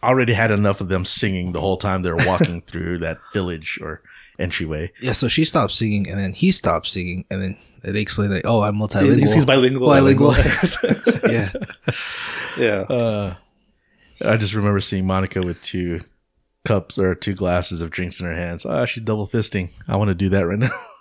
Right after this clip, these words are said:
Speaker 1: <laughs>
Speaker 3: That's right. They were both
Speaker 1: Yeah.
Speaker 3: Drinking and they were, like, interrupted or something?
Speaker 1: No, just while they were watching her
Speaker 3: Yeah.
Speaker 1: dance and
Speaker 3: Yeah.
Speaker 1: stuff. <laughs> That whole whatever
Speaker 3: No, and,
Speaker 1: scene.
Speaker 3: and just their reaction. Like, what the hell is going on?
Speaker 1: Mm-hmm.
Speaker 3: Yeah.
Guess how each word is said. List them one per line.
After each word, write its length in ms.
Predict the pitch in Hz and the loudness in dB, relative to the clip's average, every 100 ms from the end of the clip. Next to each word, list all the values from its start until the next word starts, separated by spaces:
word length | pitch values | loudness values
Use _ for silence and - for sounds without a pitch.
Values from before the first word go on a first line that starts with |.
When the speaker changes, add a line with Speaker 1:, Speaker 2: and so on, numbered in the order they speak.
| _ _ _ | _ _ _
Speaker 1:
<laughs> 640 | _ _ _ _ _ _ - | _ _ _ _ _ _ -4
Speaker 3:
That's 200 | 127 160 | 0 4
right. 160 | 156 | 4
They 80 | 117 | 4
were 320 | 127 120 104 113 117 | 2 0 -2 -8 -2
both 240 | 117 110 | 0 0
Speaker 1:
Yeah. 160 | 117 98 - - - _ 127 | -4 -10 -14 -20 -20 _ -18
Speaker 3:
Drinking 380 | 117 117 - 170 | -12 -10 -6 -2
and 60 | 131 | 2
they 60 | |
were, 60 | 120 | 2
like, 140 | 113 | 4
interrupted 420 | 123 110 110 - | 2 2 2 2
or 60 | 131 | 2
something? 540 | - 127 135 139 139 - _ _ _ _ _ _ - | 0 -4 -6 -12 -14 -18 _ _ _ _ _ _ 2
Speaker 1:
No, 240 | 113 107 | 6 6
just 200 | 120 135 | 4 4
while 140 | 113 98 | 4 4
they 80 | 90 | 2
were 100 | 87 | 0
watching 420 | 85 82 87 78 | -2 -2 -2 -4
her 180 | 78 76 | -2 2
Speaker 3:
Yeah. 340 | 127 110 98 | 4 4 0
Speaker 1:
dance 300 | 95 76 - - | 0 -2 -2 -8
and 140 | - | -6
Speaker 3:
Yeah. 100 | 117 | -4
Speaker 1:
stuff. 880 | - - 508 466 - 233 - 175 - | -4 0 0 4 4 4 2 2 2
<laughs> 100 | - | 0
That 180 | 117 117 | 0 0
whole 440 | 120 98 101 104 - - | 0 0 -2 -6 -10 -16
whatever 440 | 78 92 101 90 | -8 -2 2 4
Speaker 3:
No, 60 | 262 | 6
and, 60 | 202 | 6
Speaker 1:
scene. 80 | 156 | 6
Speaker 3:
and 80 | 160 | 4
just 180 | 175 - | 2 4
their 220 | 156 139 | 6 8
reaction. 680 | 123 104 117 - 107 101 104 _ - - - | 6 4 2 0 -2 -2 -10 _ -20 -16 -6
Like, 200 | 101 - | -6 -6
what 80 | - | -2
the 80 | |
hell 120 | 123 113 | 0 0
is 100 | 113 | 0
going 280 | 110 104 | -2 -2
on? 360 | 107 107 107 110 _ - | -6 -10 -12 -18 _ -6
Speaker 1:
Mm-hmm. 200 | 90 - - _ _ | -4 -6 -14 _ _
Speaker 3:
Yeah. 160 | - | -12